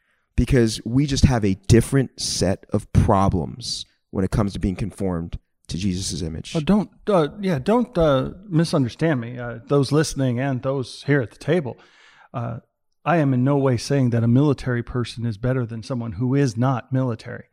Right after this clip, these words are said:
Speaker 2: I, I'm just pointing out certain aspects that are cultivated. They're not only cultivated in the military, they're cultivated in other areas as well. I'm just singling out one as an example of that.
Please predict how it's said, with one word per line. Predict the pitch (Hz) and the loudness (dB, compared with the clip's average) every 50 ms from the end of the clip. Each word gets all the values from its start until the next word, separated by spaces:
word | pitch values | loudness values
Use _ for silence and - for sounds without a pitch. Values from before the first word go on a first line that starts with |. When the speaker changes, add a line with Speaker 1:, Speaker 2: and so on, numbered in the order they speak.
| _ - - - - - - - | _ -20 -20 -20 -20 -20 -14 -8
Speaker 2:
I, | - 139 139 135 151 - | -6 -4 -4 -4 -6 -6
I'm | 147 139 147 139 127 | -4 -2 -2 -2 -2
just | 113 123 - - - | -4 -6 -8 -10 -10
pointing | - - 139 135 131 123 120 123 | -6 -2 -2 0 0 -2 -2 -4
out | 127 127 127 120 120 - _ _ _ _ _ _ _ | -4 -4 -4 -6 -8 -10 _ _ _ _ _ _ _
certain | - - - - - - 156 156 156 160 147 127 131 127 - | -16 -14 -12 -8 -4 -2 -2 -2 -2 -2 -2 -4 -4 -4 -6
aspects | - 135 143 151 139 - - 139 131 123 - - | -6 -6 -6 -6 -6 -6 -6 -4 -4 -4 -6 -8
that | 127 120 | -8 -8
are | 113 | -8
cultivated. | 107 - - - - 214 208 - 120 117 117 113 | -10 -14 -12 -10 -8 -8 -6 -6 -8 -6 -4 -4
They're | 135 160 | -2 0
not | 185 208 180 - - | 0 -2 -2 -4 -4
only | 160 147 175 220 240 226 180 135 | -2 0 2 2 2 2 2 0
cultivated | - - - 123 113 107 113 117 117 123 120 123 123 127 _ _ _ _ _ _ _ | -2 -4 -8 -8 -8 -8 -10 -10 -10 -8 -8 -10 -10 -12 _ _ _ _ _ _ _
in | - 151 147 143 | 0 2 2 4
the | 131 | 2
military, | 123 123 123 117 113 107 - - 123 120 117 123 - _ _ _ | 2 0 0 -2 -4 -6 -8 -8 -8 -8 -8 -10 -12 _ _ _
they're | - 139 | -2 -2
cultivated | 135 - - 151 147 - 143 123 135 131 127 127 120 | -2 0 0 -2 0 0 0 0 0 0 0 0 0
in | 117 120 120 131 - | 0 -2 -2 -2 -2
other | 151 170 175 170 147 - | -2 -2 -2 -2 -2 -2
areas | 151 135 131 131 123 120 117 104 - | -4 -4 -2 -2 -4 -4 -6 -8 -8
as | 120 110 95 113 | -10 -12 -8 -6
well. | 135 156 135 107 110 - - _ _ _ _ _ - | -6 -6 -6 -6 -8 -14 -18 _ _ _ _ _ -6
I'm | 139 135 127 | -4 -2 -2
just | 113 117 - - | -2 -4 -4 -2
singling | 143 143 139 127 131 123 120 | 0 0 0 0 -2 -2 -2
out | 123 120 117 - | -4 -6 -6 -8
one | 127 113 123 139 151 160 147 | -4 -2 0 0 2 2 0
as | 127 113 - | 0 -2 -2
an | 123 113 | -4 -4
example | 113 117 107 - - 131 139 147 139 - - 120 120 - - | -4 -4 -6 -6 -4 -2 0 0 -2 -2 -4 -6 -8 -6 -2
of | 151 127 117 113 120 | 0 0 0 0 -2
that. | 113 - - - - | -6 -8 -10 -12 -14